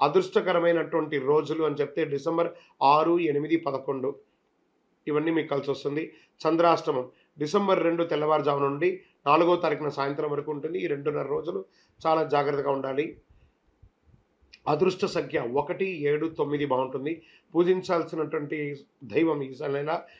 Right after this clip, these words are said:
సుబ్రహ్మణ్య స్వామి ఆరాధన మంగళవారంలో చేయండి. సుబ్రహ్మణ్య స్వామికి పాలాభిషేకం చేయండి. ఆ, సుబ్రహ్మణ్య భుజంగం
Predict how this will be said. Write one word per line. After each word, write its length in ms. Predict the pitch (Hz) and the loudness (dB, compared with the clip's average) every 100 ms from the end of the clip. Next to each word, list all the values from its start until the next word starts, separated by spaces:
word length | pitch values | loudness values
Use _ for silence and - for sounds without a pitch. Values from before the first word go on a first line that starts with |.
| _ - | _ -10
సుబ్రహ్మణ్య 520 | 175 170 202 190 170 | -4 2 4 4 2
స్వామి 300 | 170 156 147 | 0 0 2
ఆరాధన 400 | 139 147 147 156 | 2 2 0 0
మంగళవారంలో 680 | 147 139 160 151 143 143 143 | 0 0 0 -2 -2 -4 -6
చేయండి. 540 | 143 143 147 170 175 - - | -6 -4 -4 -4 -8 -14 -20
సుబ్రహ్మణ్య 440 | - 160 175 165 160 | -8 0 2 2 0
స్వామికి 340 | 160 147 139 | 0 0 -2
పాలాభిషేకం 840 | 139 135 151 165 147 143 143 143 131 | -2 0 2 2 0 -4 -6 -6 -6
చేయండి. 540 | 139 135 139 151 - - _ _ _ _ _ _ - _ _ _ _ _ _ - | -4 -4 -4 -6 -8 -12 _ _ _ _ _ _ -20 _ _ _ _ _ _ -12
ఆ, 340 | 147 139 139 135 | -10 -8 -8 -8
సుబ్రహ్మణ్య 480 | - 160 180 175 160 | -6 0 2 4 4
భుజంగం 560 | 139 143 165 151 127 | 4 4 4 2 0